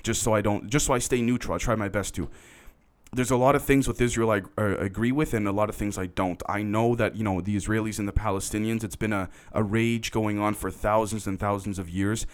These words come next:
There's deep-seated hatred. To resolve, you know, these types of issues within a handful, a short period of time is highly, highly unlikely. It's been tried.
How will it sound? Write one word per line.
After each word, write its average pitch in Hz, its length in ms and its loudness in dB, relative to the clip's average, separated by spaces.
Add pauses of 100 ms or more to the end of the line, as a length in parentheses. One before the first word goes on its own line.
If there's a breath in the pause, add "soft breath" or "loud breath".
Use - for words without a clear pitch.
(140 loud breath)
There's 98 320 0
deep-seated 110 600 -6
hatred. 101 440 -2 (280 loud breath)
To 113 100 2
resolve, 107 580 2
you 113 100 0
know, 101 160 2
these 98 200 -4
types - 260 -2
of 98 100 -4
issues 104 300 -4
within 101 220 -4
a 95 80 -4
handful, 101 400 -4
a 92 60 -6
short - 280 -2
period 107 220 0
of - 60 -8
time 107 280 -2 (240 loud breath)
is - 140 -6
highly, 117 480 2
highly 104 340 0
unlikely. 113 560 0
It's 110 100 -6
been 95 180 -4
tried. 123 520 0